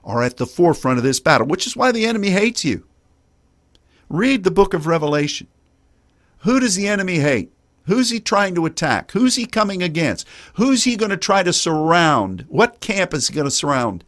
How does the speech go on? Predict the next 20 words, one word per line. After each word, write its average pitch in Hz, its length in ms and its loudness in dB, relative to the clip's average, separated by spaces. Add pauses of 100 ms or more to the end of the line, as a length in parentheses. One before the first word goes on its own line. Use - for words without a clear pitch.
(640)
The 117 100 -4
camp 202 360 2
of 156 140 -2
the 135 100 -2
saints, 135 480 0
the 139 100 2
pr-, - 240 -4
saints 220 440 -2
and 175 100 -2
the 156 60 0
prophets, - 640 0
blood 147 480 2
slain 160 480 -2
from 139 160 -6
the 135 60 -2
foundation 131 640 0
of 127 60 -2
the - 60 0
world. 120 320 0 (920)
Wow, 123 440 4